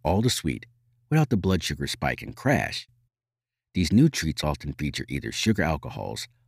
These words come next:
like erythritol or xylitol, or natural plant-based sweeteners,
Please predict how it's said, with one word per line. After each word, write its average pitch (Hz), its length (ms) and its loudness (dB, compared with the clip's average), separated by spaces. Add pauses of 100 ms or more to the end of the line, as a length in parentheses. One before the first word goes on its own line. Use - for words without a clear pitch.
(100)
like 107 80 2
erythritol 71 640 -2
or - 20 -6
xylitol, 65 680 -2 (520)
or 78 80 0
natural 92 480 2
plant-based 67 540 -2
sweeteners, - 580 -2